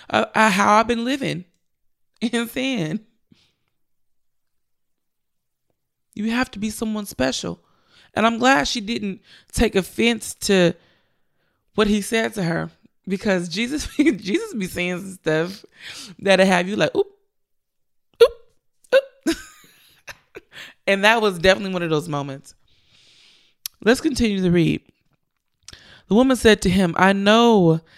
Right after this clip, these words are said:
that Messiah is coming, who is called the Christ.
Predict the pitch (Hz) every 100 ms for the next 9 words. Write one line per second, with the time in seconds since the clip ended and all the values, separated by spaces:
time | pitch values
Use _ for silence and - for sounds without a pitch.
0 | - _ _ _ _ - 170 180 170 156
1 | - 175 170 214 208 196 165 - 156 160
2 | 165 - _ _ _ _ _ _ _ _
3 | _ _ _ _ - 190 190 - 185 -
4 | - 180 151 - - -